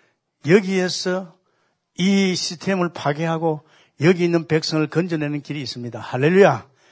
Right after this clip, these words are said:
그게 유월절입니다. 유월절입니다. 그래서 하나님 모세에게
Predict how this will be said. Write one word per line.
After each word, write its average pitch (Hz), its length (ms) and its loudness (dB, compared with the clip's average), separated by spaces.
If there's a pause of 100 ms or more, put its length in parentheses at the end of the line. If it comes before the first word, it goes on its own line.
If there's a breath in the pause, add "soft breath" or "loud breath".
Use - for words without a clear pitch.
(320 soft breath)
그게 175 360 4
유월절입니다. 175 1080 4 (1000)
유월절입니다. 208 600 -6 (960)
그래서 247 380 0
하나님 220 320 0
모세에게 156 680 -2